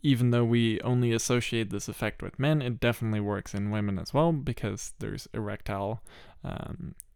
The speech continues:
properties in vaginal and clitoral areas too, which are important to overall sex. So I,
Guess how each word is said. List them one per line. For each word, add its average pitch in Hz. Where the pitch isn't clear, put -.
properties 110
in 110
vaginal 113
and 110
clitoral 110
areas -
too, -
which 123
are 110
important 110
to 113
overall 113
sex. -
So 120
I, -